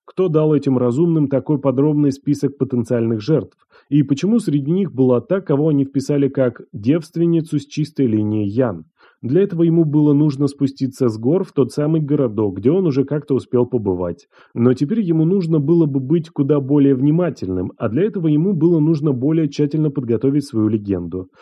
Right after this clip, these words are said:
Мало ли с кем он там может столкнуться. Слишком уж спокойно себя вели эти разумные здесь, где их секта, по сути, просто не может иметь ни силы, ни власти, и это было странно.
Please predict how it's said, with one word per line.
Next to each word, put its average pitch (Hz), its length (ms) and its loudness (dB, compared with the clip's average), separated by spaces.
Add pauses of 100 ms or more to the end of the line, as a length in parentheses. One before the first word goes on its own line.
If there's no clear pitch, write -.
(140)
Мало 196 300 2
ли 165 140 2
с - 80 -14
кем 175 240 0
он 147 100 2
там 139 160 0
может 139 320 0
столкнуться. 139 840 -2
Слишком 202 480 -2
уж 175 100 -2
спокойно 175 480 -2
себя 113 240 -2
вели 113 300 2
эти 113 120 -4
разумные 117 520 0
здесь, 120 420 -2
где 101 240 -2
их 104 100 -8
секта, 147 380 -4
по 127 120 -4
сути, 165 280 -6
просто 151 400 -4
не 143 100 2
может 151 380 -2
иметь 139 300 -2
ни 143 160 2
силы, 151 360 2
ни 139 140 4
власти, 139 540 -2
и - 220 -2
это 123 320 2
было 98 360 0
странно. 101 580 -4